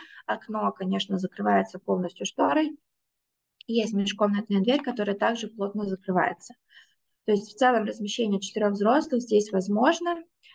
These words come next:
Номера находятся в корпусе четыре, который также близко к подогреваемому бассейну и подальше от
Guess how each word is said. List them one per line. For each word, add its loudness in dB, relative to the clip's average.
Номера -2
находятся -8
в -14
корпусе -4
четыре, 2
который 2
также 2
близко -6
к -20
подогреваемому 2
бассейну 2
и -6
подальше 0
от -4